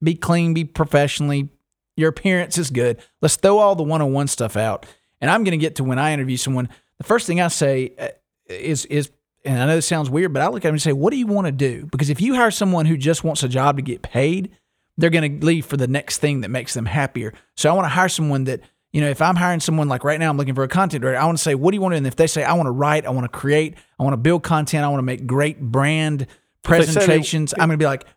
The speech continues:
Speaker 1: "That's what you wanna do? I have a place where you will be happy doing that."
Speaker 2: Yeah, if they say, "I wanna manage people and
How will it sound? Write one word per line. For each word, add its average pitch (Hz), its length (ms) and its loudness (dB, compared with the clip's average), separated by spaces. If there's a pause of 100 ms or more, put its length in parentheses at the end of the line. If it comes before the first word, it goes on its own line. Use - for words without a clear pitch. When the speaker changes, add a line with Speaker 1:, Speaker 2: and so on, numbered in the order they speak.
(120)
Speaker 1:
"That's 233 180 0
what 233 120 -6
you 226 80 0
wanna 220 180 2
do? 202 100 2
I 180 160 0
have 214 160 2
a 170 80 0
place 170 300 0
where 170 80 0
you 170 160 2
will 170 120 2
be 151 100 0
happy 147 340 -2
doing 131 380 0
that." 92 180 -6
Speaker 2:
Yeah, 120 160 2
if 107 80 -8
they 160 140 2
say, 170 160 -2
"I 160 60 0
wanna 170 200 0
manage 127 460 -2
people 113 520 -2
and 95 260 -10